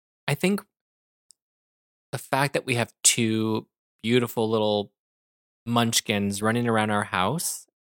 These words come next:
um, and seeing them develop on their own and becoming, you know, independent and becoming their own person, even though they're always together, brings me so much joy.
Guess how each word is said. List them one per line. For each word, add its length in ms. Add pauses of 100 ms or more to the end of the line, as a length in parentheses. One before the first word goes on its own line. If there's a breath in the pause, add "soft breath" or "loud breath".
um, 580 (440)
and 220
seeing 600
them 180
develop 640
on 160
their 180
own 540
and 160
becoming, 760
you 120
know, 260
independent 840
and 360
becoming 360
their 160
own 220
person, 420
even 280
though 180
they're 180
always 320
together, 460
brings 360
me 120
so 160
much 300
joy. 420